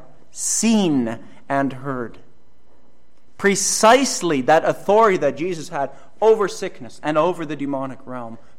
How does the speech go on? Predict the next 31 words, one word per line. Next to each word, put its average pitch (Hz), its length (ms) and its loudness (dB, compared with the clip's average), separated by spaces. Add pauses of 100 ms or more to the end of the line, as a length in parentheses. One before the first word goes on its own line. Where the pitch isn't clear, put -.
belongs 139 600 -2
to 120 120 -14
him. 131 400 -4
It's 123 180 -10
his 123 180 -8
messianic 120 1000 -4 (140)
stamp 143 580 -6 (180)
of 127 140 -4
authority. 127 600 -8 (1000)
It's - 100 -14
peculiar 175 680 4
to 143 120 -6
Jesus. 151 760 -6 (500)
And 160 220 2
so 208 320 4
the 175 200 0
authority 185 680 2
is 143 140 -4
his 170 340 0
rightly 139 680 2
and 147 180 -2
uniquely. 165 540 -2
At 143 160 4
the 143 60 -6
same 269 420 2
time, 147 340 -2
Jesus 226 400 -2
peculiarly 208 680 2
commissions 190 560 -4
the 139 80 -8
seventy 220 640 0